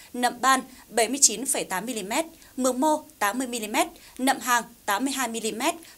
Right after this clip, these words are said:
Bắc Ma một trăm linh chín mi-li-mét, Thu Lũng một trăm ba mươi mốt mi-li-mét.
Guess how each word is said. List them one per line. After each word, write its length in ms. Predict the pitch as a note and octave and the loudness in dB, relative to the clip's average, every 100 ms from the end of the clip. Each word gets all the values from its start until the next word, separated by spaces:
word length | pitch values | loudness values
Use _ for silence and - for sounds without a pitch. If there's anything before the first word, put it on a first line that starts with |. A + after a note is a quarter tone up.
| - | 0
Bắc 180 | F4+ F#4 | 0 2
Ma 220 | C#4 D4+ - - | 4 4 2 -6
một 100 | A#3 | 2
trăm 160 | - A#3 | 4 4
linh 160 | B3 A3 | 2 0
chín 260 | G#3 A3 | 0 0
mi-li-mét, 420 | C#4 A#3 G3+ C#4+ E4 - - | -2 -2 0 0 -2 -8 -14
Thu 140 | - E4 | -4 0
Lũng 240 | D4+ F4 - - | 0 -2 -8 -8
một 200 | B3+ A#3+ A#3 | 0 2 4
trăm 280 | D#4+ C#4+ C4+ | 2 2 0
ba 100 | C4+ | -2
mươi 100 | B3 | 0
mốt 200 | E4 D#4 | -2 -2
mi-li-mét. 420 | A3+ G3+ B3 | -4 -2 -2